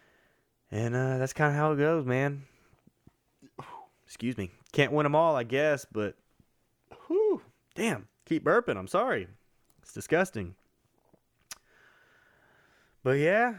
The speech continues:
I mean, let's wrap this bitch up. That was, um, it was cool. It was a good time.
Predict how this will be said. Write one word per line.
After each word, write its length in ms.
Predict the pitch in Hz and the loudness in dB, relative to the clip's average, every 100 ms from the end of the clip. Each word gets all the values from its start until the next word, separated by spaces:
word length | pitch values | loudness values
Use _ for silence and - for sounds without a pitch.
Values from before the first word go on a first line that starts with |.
| 165 | -2
I 80 | |
mean, 160 | 160 180 | 2 2
let's 140 | 185 | 2
wrap 240 | 180 175 190 | 2 2 2
this 140 | 185 | -2
bitch 340 | 175 185 180 196 | 0 0 0 2
up. 440 | 208 208 190 - _ _ _ - - _ _ _ | 4 2 0 -6 _ _ _ -20 -20 _ _ _
That 260 | 110 120 139 | 0 2 2
was, 200 | 147 127 | 0 2
um, 520 | 131 135 127 120 117 - _ _ _ _ _ _ _ _ - | 4 4 4 0 -6 -16 _ _ _ _ _ _ _ _ -6
it 60 | 110 | -4
was 140 | 117 | -4
cool. 340 | - 135 139 | -2 -2 0
It 60 | 113 | -2
was 140 | 110 | -2
a 40 | 107 | 0
good 220 | 107 113 | -2 0
time. 480 | 120 117 120 113 | -2 -2 -4 -6